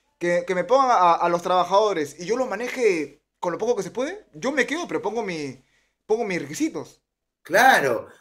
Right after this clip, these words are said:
Speaker 2: o sea, lo que debe decir Núñez es, "Yo no tengo ningún problema en quedarme, pero todas las decisiones futbolísticas pasan por mí".
Speaker 1: Nada más.
Speaker 2: Todo.
Speaker 1: Es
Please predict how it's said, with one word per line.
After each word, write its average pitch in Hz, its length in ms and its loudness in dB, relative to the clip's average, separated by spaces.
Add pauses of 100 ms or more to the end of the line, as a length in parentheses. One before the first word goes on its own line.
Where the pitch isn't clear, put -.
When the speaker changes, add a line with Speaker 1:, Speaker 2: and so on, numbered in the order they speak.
(100)
Speaker 2:
o 147 60 -12
sea, 196 160 4
lo 185 140 2
que 170 120 -2
debe 233 200 4
decir 190 280 0
Núñez 226 320 -4
es, 220 280 -4 (1040)
"Yo 170 140 -12
no 202 100 -8
tengo 208 180 2
ningún 202 160 -6
problema 190 240 0
en 165 60 -8
quedarme, 101 520 0 (280)
pero 143 340 2
todas 302 280 12
las 240 120 8
decisiones 196 480 0
futbolísticas 202 680 -4
pasan 190 260 -2
por 143 140 -4
mí". 90 260 -14 (680)
Speaker 1:
Nada 190 200 -18
más. 185 220 -10
Speaker 2:
Todo. 208 280 8 (100)
Speaker 1:
Es - 240 -20